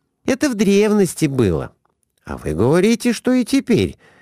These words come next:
горящие головешки и угли летят". "Летят. В этом-то интерес, что летят, но,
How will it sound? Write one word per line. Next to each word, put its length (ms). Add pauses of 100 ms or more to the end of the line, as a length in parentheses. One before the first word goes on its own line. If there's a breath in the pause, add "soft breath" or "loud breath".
(160 soft breath)
горящие 600
головешки 600
и 140
угли 440
летят". 560 (1000 loud breath)
"Летят. 800 (380)
В 100
этом-то 460
интерес, 500
что 260
летят, 800 (600 soft breath)
но, 360